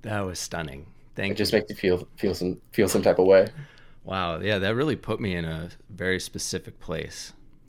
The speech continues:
Speaker 2: I know, man. Cardi just built different.
Speaker 1: Mm-hmm. Yeah, just the,
Speaker 2: <laughs>
Speaker 1: ah, man, the, <laughs> your reading was, was terrific. Thank you. I really appreciate that.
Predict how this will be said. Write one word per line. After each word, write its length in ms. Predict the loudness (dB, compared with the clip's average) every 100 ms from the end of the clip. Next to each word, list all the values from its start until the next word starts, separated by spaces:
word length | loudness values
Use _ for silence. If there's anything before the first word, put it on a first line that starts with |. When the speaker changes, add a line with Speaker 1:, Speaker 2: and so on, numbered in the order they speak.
| -8
Speaker 2:
I 40 |
know, 120 | -4
man. 220 | 0 0 2
Cardi 280 | 6 6
just 300 | 6 2 2
built 280 | 4 6 4
different. 400 | 4 4 4 -4 -10 -18
Speaker 1:
Mm-hmm. 360 | -10 -8 -6 -6 -10 -16 -20 -20 -20 -20 -20 -20 -20 -16
Yeah, 280 | -6 -4 -2
just 280 | 0 4 4
the, 480 | 4 4 4 -2 -10 _
Speaker 2:
<laughs> 120 | -18
Speaker 1:
ah, 160 | -16 -16
man, 360 | -12 -6 -4 -4
the, 280 | -4 -6 -8 -12 -12 -12 -12 -12 -20 -20
<laughs> 640 | -20 -20 -16 -12 -10 -8
your 180 | -4 -2
reading 400 | -2 0 0 -2
was, 240 | -4 -6
was 240 | -8 -8 -8
terrific. 520 | -8 -6 -6 -6 -12
Thank 300 | -8 -8 -8
you. 180 | -10 -10
I 100 | -8
really 340 | -6 -4 -4 -4
appreciate 560 | -6 -10 -10 -10 -10
that. 280 | -10 -10 -12